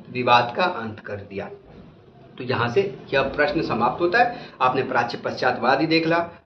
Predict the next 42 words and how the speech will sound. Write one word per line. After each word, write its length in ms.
देख 180
लिया 180
और 420
विवाद 240
देख 240
लिया, 160
उसके 220
बाद 180
आपने 340
अल-, 260
अ, 360
मैकाले 400
का 120
विवरण 300
पत्र 300
देख 200
लिया, 180
आपने 420
देखा 220
कि 180
यह 60
विवाद 360
कैसे 280
अंत 320
हुआ, 160
इसके 180
कारण 360
क्या 180
थे, 400
इसका 120
प्रभाव 420
क्या 120
था, 120
आप 320
सब 140
यहाँ 160
से 140
लिख 140
सकते 240
हैं। 80
बात 220
समझ 140